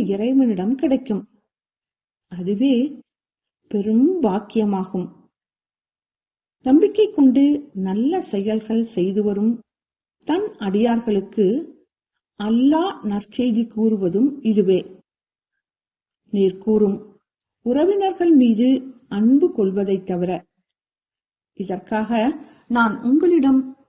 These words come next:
யாதொரு கூலியையும் கேட்கவில்லை. அன்றியும் எவர் ஒரு நன்மை செய்கின்றாரோ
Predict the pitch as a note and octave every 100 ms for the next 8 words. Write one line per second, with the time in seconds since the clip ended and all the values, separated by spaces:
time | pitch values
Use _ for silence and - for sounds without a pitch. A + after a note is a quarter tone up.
0 | _ E3+ F#3 F#3 D#4 G#4+ G4 - A#3 A3+
1 | A3+ F3+ F#3+ D4+ - - - A#3+ A3 G#3
2 | F3+ - - _ _ _ _ _ _ _
3 | _ _ _ _ C4 C#4 F#4 G4 D4 D#4+
4 | - _ - G#3 A#3 D4+ D#4 - _ _
5 | G3 G3 F#3 G3 G#3+ A#3 A#3 A3+ A3+ B3+
6 | B3+ C4+ C4+ D#4+